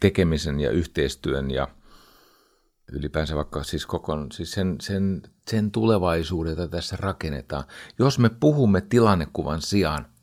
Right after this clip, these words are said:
tarkoituksesta, niin tarkoitus nostaa katsetta ylös ja synkistelevä tilannekuva painaa katseen kengänkärkiin.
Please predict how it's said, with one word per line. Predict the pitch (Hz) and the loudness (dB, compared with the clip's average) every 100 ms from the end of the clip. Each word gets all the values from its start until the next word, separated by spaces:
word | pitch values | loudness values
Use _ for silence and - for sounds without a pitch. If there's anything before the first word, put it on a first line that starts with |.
| _ | _
tarkoituksesta, | 101 107 95 80 73 - - - - - _ - - | 2 4 4 0 -2 -4 -12 -12 -14 -20 _ -20 -16
niin | 95 | 0
tarkoitus | 113 131 - 90 73 67 - | 4 4 4 2 0 -4 -4
nostaa | 90 78 - 73 - | -4 -4 -4 -6 -4
katsetta | 95 85 - - - - | -2 -2 -4 -10 -10 -8
ylös | 101 127 147 117 - - _ _ _ _ _ _ _ _ _ _ _ _ _ _ - | -2 2 4 2 -4 -14 _ _ _ _ _ _ _ _ _ _ _ _ _ _ -12
ja | 120 85 | -8 -6
synkistelevä | - 95 98 - - 90 85 - | 0 2 4 2 0 -2 -2 -2
tilannekuva | - - - - - 85 - | -2 -2 -2 -6 -10 -10 -2
painaa | 131 107 85 82 | 2 4 2 -2
katseen | - - - - - - _ _ _ _ - | -4 -4 -4 -6 -6 -8 _ _ _ _ -2
kengänkärkiin. | 87 80 69 - 71 - - | 0 2 -2 -6 -12 -14 -20